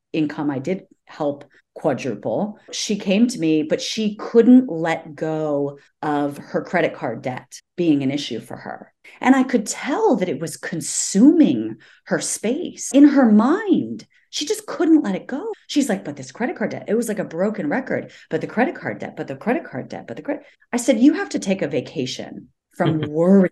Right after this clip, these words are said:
Speaker 2: Yeah.
Speaker 1: about your credit card. I
Speaker 2: That is
Speaker 1: need a
Speaker 2: the
Speaker 1: vacation."
Speaker 2: Yeah.
Speaker 1: And she did it. And slowly, one decision,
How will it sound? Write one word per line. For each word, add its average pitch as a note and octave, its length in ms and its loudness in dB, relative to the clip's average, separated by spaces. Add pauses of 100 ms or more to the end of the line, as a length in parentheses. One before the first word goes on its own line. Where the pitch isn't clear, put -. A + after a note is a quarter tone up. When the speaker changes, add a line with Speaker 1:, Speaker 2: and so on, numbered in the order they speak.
Speaker 2:
Yeah. A#2 160 6
Speaker 1:
about D3 100 -2
your C#3+ 80 -10
credit C3+ 260 -4
card. - 300 -18
I G#3+ 100 4
Speaker 2:
That C4+ 100 10
is B2+ 60 12
Speaker 1:
need - 80 4
a C3 60 2
Speaker 2:
the - 260 -6
Speaker 1:
vacation." G#2 600 -8 (200)
Speaker 2:
Yeah. F2+ 300 -10 (300)
Speaker 1:
And A#3 140 4
she D4+ 220 4
did F4+ 180 4
it. - 240 2
And G3+ 140 2
slowly, G#3 1040 2
one F3 500 4
decision, F3+ 1120 -2